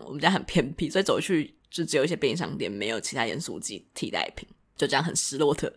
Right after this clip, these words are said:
来回走十分钟回家。唉，原本还想说因为一倍的路，所以可以加点一倍的盐酥鸡，结果就是全部是零，都没有。所以这件事情就让我觉得不要再过年了，好吗？我需要一些人开工，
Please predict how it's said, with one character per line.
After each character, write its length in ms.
来 180
回 400
走 180
十 220
分 220
钟 180
回 220
家。 120
唉， 360
原 120
本 80
还 80
想 180
说 180
因 100
为 240
一 60
倍 180
的 80
路， 160
所 160
以 40
可 160
以 140
加 240
点 260
一 40
倍 160
的 80
盐 120
酥 240
鸡， 220
结 160
果 180
就 100
是 220
全 120
部 80
是 100
零， 320
都 100
没 220
有。 180
所 120
以 120
这 160
件 180
事 60
情 120
就 80
让 160
我 80
觉 140
得 260
不 80
要 140
再 100
过 240
年 180
了， 160
好 140
吗？ 320
我 160
需 160
要 180
一 80
些 260
人 340
开 260
工， 280